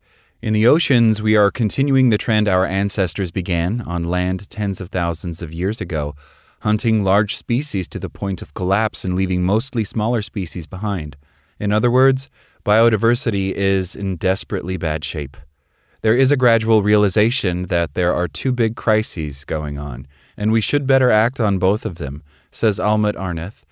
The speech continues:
a biologist at the Karlsruhe Institute of Technology in Germany. On October eleventh, the delegates at the United Nations Biodiversity Conference had gathered virtually to do just that.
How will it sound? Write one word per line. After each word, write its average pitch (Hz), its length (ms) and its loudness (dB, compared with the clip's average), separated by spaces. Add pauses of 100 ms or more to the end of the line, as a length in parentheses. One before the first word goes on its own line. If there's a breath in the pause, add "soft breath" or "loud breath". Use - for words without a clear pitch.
(260 soft breath)
a 113 80 -2
biologist 113 800 2
at 101 260 0
the 98 80 0
Karlsruhe 101 480 2
Institute 98 560 -4
of 90 80 -2
Technology 90 560 -2
in 80 80 0
Germany. 78 440 -4 (460 soft breath)
On 113 100 2
October 143 380 4
eleventh, 110 640 2
the 101 80 2
delegates 101 500 2
at 92 160 2
the 92 100 2
United 90 500 0
Nations 95 380 0
Biodiversity 87 680 -2
Conference 76 520 -6 (300 soft breath)
had 95 160 -2
gathered 95 360 2
virtually 98 540 2
to - 100 -8
do 101 200 0
just 80 320 -4
that. - 360 -6